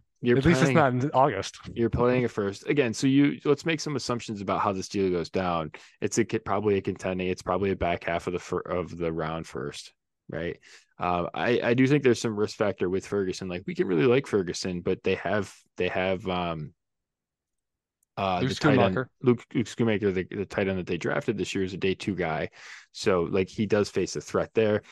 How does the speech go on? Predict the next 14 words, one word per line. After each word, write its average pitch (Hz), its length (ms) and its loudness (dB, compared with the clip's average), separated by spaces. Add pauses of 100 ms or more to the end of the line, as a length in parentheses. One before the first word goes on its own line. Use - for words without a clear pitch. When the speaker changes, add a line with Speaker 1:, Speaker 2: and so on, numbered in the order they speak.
(240)
Speaker 1:
And 127 160 2
Kincaid 120 420 4
faces 98 380 -2
Knox, 95 400 -4
but, 82 260 -8
man, - 240 -12
isn't 165 220 -2
Kincaid, 117 480 0
like, 104 140 0
the 92 100 -4
type 92 240 -2
of 85 80 -4
guy 82 240 0
that, 78 260 -4